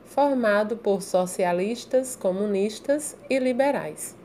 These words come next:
"Viva a morte" pode ser tomada como a síntese daqueles tempos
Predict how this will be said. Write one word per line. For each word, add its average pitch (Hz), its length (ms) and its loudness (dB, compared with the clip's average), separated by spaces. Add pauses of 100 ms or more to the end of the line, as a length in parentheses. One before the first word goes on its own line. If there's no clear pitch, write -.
(960)
"Viva 285 400 4
a 214 200 2
morte" 202 460 2
pode 202 320 2
ser 233 260 0
tomada 190 520 2
como 202 260 0
a 190 80 2
síntese 262 600 0
daqueles 214 560 0
tempos 175 580 -2